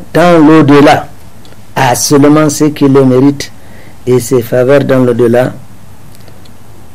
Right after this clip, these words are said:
ne sont autres que quoi ? Dans l'au-delà, dès qu'on parle de la Rahma de l'au-delà, ce n'est rien d'autre que le paradis. Le paradis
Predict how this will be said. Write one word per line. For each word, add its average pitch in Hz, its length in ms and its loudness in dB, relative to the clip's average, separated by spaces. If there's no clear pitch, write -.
ne 120 260 0
sont 147 460 -2
autres 156 320 2
que 151 120 -2
quoi ? 147 520 -2
Dans 127 160 -4
l'au-delà, 127 380 0
dès 127 160 -2
qu'on 120 180 -8
parle 123 280 -6
de 113 160 -4
la 120 160 -4
Rahma 120 320 -4
de 107 220 -6
l'au-delà, 110 460 -2
ce - 240 -12
n'est 127 220 -2
rien 127 180 0
d'autre 113 400 -2
que 127 100 -4
le 110 180 -2
paradis. 104 460 -6
Le 110 80 -10
paradis 120 680 -2